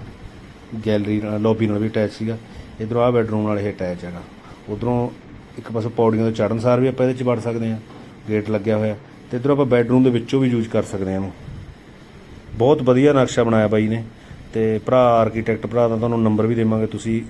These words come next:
ਕਿਸੇ ਵੀ ਤਰ੍ਹਾਂ ਦੀ ਕੋਈ ਵੀ ਜਾਣਕਾਰੀ ਲੈ ਸਕਦੇ ਹੋ ਇਸ ਕੋਠੀ ਬਾਰੇ। ਤਾਂ ਤੁਸੀਂ ਆਪਣਾ ਵੀ ਘਰ ਦਾ ਨਕਸ਼ਾ ਬਣਾਉਣਾ ਤਾਂ ਤੁਸੀਂ ਬਣਵਾ ਸਕਦੇ ਹੋ। ਆਹ ਦੇਖੋ ਜੀ, ਆਹ ਬਰਾਂਡੇ ਵਾਲਾ ਏਰੀਆ। ਬਾਹਰਲੇ ਪਾਸੇ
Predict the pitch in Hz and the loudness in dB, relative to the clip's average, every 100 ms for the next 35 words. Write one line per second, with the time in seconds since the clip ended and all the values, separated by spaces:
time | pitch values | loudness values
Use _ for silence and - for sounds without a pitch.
0 | - 117 117 120 123 113 110 110 117 120 | -10 -6 -2 0 0 0 0 -2 -2 0
1 | 113 104 107 104 104 98 101 98 98 - | 0 0 0 0 0 -2 -4 -6 -8 -8
2 | 101 - 98 101 104 - - - - 107 | -10 -8 -8 -10 -14 -20 -20 -20 -14 -10
3 | 104 113 107 98 113 113 117 - 123 110 | -6 -4 -4 -2 -2 0 -2 -6 -4 -2
4 | 107 104 - 107 104 101 98 98 95 98 | -2 -4 -6 -6 -6 -6 -10 -12 -10 -8
5 | 92 95 87 95 92 95 - - - - | -6 -8 -8 -12 -12 -14 -16 -20 -20 -20
6 | - - 107 107 107 - 110 107 110 107 | -20 -16 -6 -2 -2 -2 -4 -2 -2 0
7 | 117 110 101 101 104 101 107 104 - - | 0 0 -2 -2 -2 -4 -6 -8 -14 -18
8 | - - 104 110 127 123 117 120 117 117 | -18 -6 0 2 2 0 0 -2 0 -2